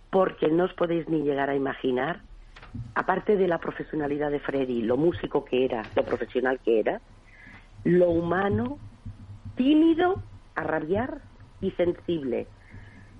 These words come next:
Yo nunca he visto una persona tan emocionada enfrente de Montserrat como aquel día Freddie Mercury.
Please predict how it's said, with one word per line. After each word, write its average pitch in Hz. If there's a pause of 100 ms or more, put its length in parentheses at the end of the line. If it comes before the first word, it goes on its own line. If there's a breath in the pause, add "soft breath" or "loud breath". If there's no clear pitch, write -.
Yo 220
nunca 233
he 196
visto 185
una 185
persona 170
tan 165
emocionada 156
enfrente 147
de 139
Montserrat 131
como 131
aquel 123
día 120
Freddie 110
Mercury. -